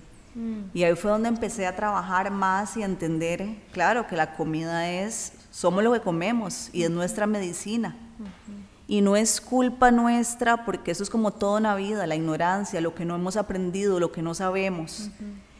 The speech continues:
Speaker 2: Y al final de cuentas es ver los resultados.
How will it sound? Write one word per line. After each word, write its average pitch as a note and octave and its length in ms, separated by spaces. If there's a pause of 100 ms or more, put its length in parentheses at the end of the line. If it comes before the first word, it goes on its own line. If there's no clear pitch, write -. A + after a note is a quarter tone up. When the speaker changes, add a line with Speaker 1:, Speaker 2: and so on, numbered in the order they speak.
(120)
Speaker 2:
Y F3+ 120
al C4 100
final F3+ 260
de G3 100
cuentas A3 540
es G#3 500 (200)
ver F#3 260
los G3+ 160
resultados. G3+ 920